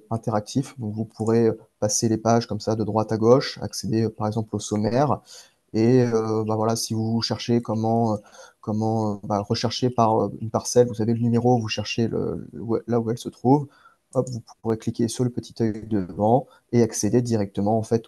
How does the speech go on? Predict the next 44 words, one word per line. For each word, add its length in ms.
aux 100
étapes. 380
Il 40
suffit 300
simplement 400
de 80
survoler 560
les, 680
les, 0
les, 280
les 120
petites 460
étapes 260
pour, 380
euh, 120
trouver, 480
en 80
fait, 200
la 60
procédure. 440
Tous 140
ces 260
panneaux 300
là 80
qui 140
s'ouvrent 280
de, 300
à 100
gauche 260
et 40
à 60
droite 440
sont 220
disponibles 520
là 120
dans 100
la 160
barre, 400
euh, 180
dans 120
la 80
barre 180
de 80
gauche. 480